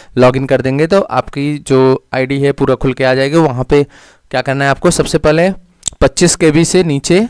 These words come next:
आपका एक फ़ोटो होना चाहिए जिसकी विड्थ टू फिफ्टी, अ, और मतलब, अ, जो केबी रहेगा वो ट्वेंटी फ़ाइव के बी से नीचे होना चाहिए, इतना ध्यान रखिएगा, पच्चीस से ज़्यादा नहीं रहना चाहिए। तो उसको पहले अपलोड करना है फिर आपका एडमिट कार्ड डाउनलोड होगा।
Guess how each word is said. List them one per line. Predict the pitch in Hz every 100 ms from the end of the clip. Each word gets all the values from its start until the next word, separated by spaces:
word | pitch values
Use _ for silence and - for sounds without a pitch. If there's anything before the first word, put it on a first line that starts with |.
| - - _
आपका | 139 - 160 190 - - - _ _ _ _ _ _ - -
एक | 151
फ़ोटो | - 151 143
होना | 131 127
चाहिए | - 123 117 120 - _ -
जिसकी | 127 - 156
विड्थ | 143 151 - 170 170 - _ _ - -
टू | 156
फिफ्टी, | 151 - 151 151
अ, | - 139 135 135
और | 127 135 135 - - _ _ -
मतलब, | 147 170 - _ -
अ, | 143 139
जो | 143 160 165 -
केबी | 160 165
रहेगा | 190 175 185
वो | 208
ट्वेंटी | 202 170 160
फ़ाइव | 165 151 -
के | 147
बी | 156
से | 170
नीचे | 147 139
होना | 123 117 117
चाहिए, | 139 175
इतना | 170 131
ध्यान | 120 110
रखिएगा, | 107 - 110
पच्चीस | - 135 139 139
से | 139
ज़्यादा | 123 120
नहीं | 117 107
रहना | 107 110
चाहिए। | - 135 190 - - - -
तो | -
उसको | 151 - 190
पहले | - - 151 175
अपलोड | 170 180 165
करना | 160 160
है | 185
फिर | 208 - 165
आपका | 143 151
एडमिट | 143 147
कार्ड | 135 139 135
डाउनलोड | 131 123 120
होगा। | 110